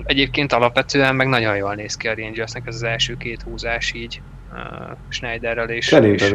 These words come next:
Speaker 2: is.
Speaker 1: ö, Lafreniere-rel.
Speaker 2: Szerintem is. Tehát, hogyha, hogyha tiéd az egy, az öletbe hullik az egy per egy, ráadásul egy, hát jó, mondjuk szinte minden egy per egyre azt mondják, hogy korszakos tehetség. Ez idén sincs másképp,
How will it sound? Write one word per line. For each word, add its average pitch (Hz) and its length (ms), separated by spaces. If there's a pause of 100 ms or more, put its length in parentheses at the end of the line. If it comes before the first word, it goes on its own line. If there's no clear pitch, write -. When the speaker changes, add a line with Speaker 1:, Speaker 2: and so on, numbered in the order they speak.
Speaker 2:
is. - 20
Speaker 1:
ö, 117 160 (440)
Lafreniere-rel. 120 800 (1800)
Speaker 2:
Szerintem 92 440
is. 110 80
Tehát, 135 300 (100)
hogyha, 139 560 (180)
hogyha 131 280
tiéd 139 280
az 95 120
egy, 107 260
az 107 180
öletbe 113 320
hullik 92 340
az 90 120
egy 95 180
per 113 180
egy, 117 200
ráadásul 95 640
egy, 92 260 (140)
hát 90 140 (220)
jó, 113 100
mondjuk 117 200
szinte 113 240
minden 104 260
egy 95 160
per - 140
egyre 87 240
azt 92 140
mondják, 87 200
hogy 82 140
korszakos 80 600
tehetség. 101 600 (760)
Ez 101 140
idén 104 280
sincs 90 280
másképp, 90 760